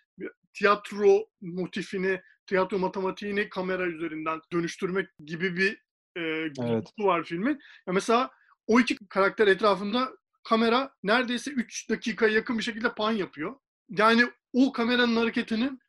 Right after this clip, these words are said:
Speaker 1: o diyaloğun nasıl bir eşleniyor olduğunu, o diyalo-, o diyalog esnasında konuşanları nasıl zenginleştirdiğini, e, görebiliyoruz o harekette. Dolayısıyla evet, tiyatroyla çok alakalı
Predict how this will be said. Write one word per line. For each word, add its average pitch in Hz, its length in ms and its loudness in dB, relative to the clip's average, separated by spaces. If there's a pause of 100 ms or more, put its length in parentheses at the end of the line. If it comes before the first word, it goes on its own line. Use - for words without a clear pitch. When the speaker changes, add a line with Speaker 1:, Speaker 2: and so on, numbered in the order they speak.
(360)
Speaker 1:
o 220 200 2
diyaloğun 240 680 4 (200)
nasıl 233 580 0 (100)
bir 240 160 0
eşleniyor 214 480 2
olduğunu, 196 300 2
o 196 140 0
diyalo-, 196 420 0
o 190 40 -6 (140)
diyalog 185 320 0
esnasında 196 580 -6 (300)
konuşanları 208 580 -2
nasıl 233 300 -4
zenginleştirdiğini, 196 1120 -4 (500)
e, 170 440 -2
görebiliyoruz 202 840 2
o 151 100 -8
harekette. 135 540 -14
Dolayısıyla 220 520 -4
evet, - 240 0 (640)
tiyatroyla 220 540 0
çok 240 200 -6
alakalı 202 640 0